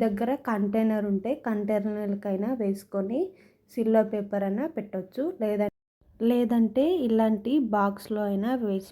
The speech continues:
పెట్టుకోవచ్చండి. మూత టైట్గా ఉన్న బాక్స్లో వేసుకొని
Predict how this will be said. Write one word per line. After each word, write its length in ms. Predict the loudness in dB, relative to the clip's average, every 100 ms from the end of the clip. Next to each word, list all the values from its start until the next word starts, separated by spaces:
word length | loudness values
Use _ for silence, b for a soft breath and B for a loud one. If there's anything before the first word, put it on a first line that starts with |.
| -12
పెట్టుకోవచ్చండి. 760 | -14 -8 -6 -6 -6 -2 2 4 6
మూత 220 | 4 0 -2
టైట్గా 400 | -2 -2 -2 -2 0
ఉన్న 180 | -2 -4 -4
బాక్స్లో 480 | -4 -6 -8 -4 -2 -2 B B B -2
వేసుకొని 800 | 2 2 0 -8 -4 -2 0